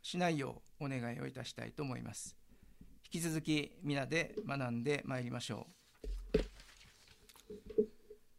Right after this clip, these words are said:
それでは十一月に入り、今年も残り二ヶ月となりました。いつも申し上げておりますが、来年、あ、来月十二月から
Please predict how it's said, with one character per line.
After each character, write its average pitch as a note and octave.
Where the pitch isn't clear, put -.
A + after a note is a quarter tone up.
そ -
れ G3
で G#3
は D3+
十 E3
一 F3+
月 E3+
に D3+
入 D#3
り、 C3+
今 C#3+
年 D3+
も C#3+
残 C#3+
り C3
二 B2+
ヶ D#3+
月 D3+
と F#3
な C3+
り B2+
ま C3
し -
た。 A#2+
い G3
つ G3
も F3
申 D#3
し D#3+
上 D#3+
げ D3
て C3+
お C3+
り C#3+
ま D3+
す C3+
が、 C3
来 F3
年、 E3
あ、 C#3+
来 F3+
月 C#3
十 D3
二 E3+
月 E3
か D3
ら B2